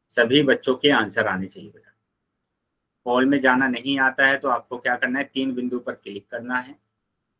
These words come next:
Activity last option आता है बेटा आपका, है ना, Activity last option आएगा,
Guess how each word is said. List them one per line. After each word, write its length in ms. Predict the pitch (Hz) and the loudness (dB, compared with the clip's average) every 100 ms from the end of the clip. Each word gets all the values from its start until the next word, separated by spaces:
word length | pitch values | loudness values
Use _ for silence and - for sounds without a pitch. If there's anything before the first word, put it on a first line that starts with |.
| _ _ | _ _
Activity 600 | 127 123 - 156 147 160 | -2 -2 0 -2 0 0
last 380 | 131 113 127 - | 4 4 4 0
option 300 | 131 - 135 | -6 -4 -4
आता 240 | 127 139 | -4 -2
है 60 | 131 | -4
बेटा 200 | 127 127 | -2 -4
आपका, 260 | 123 _ 143 | -6 _ -20
है 880 | _ _ _ _ _ _ _ - | _ _ _ _ _ _ _ -6
ना, 140 | 170 - _ | -6 -6 _
Activity 440 | 104 - 143 135 139 | -10 -4 -4 -2 -2
last 320 | 117 120 - | -2 -4 -6
option 280 | 131 - 131 | -10 -6 -6
आएगा, 300 | 139 165 | -4 -6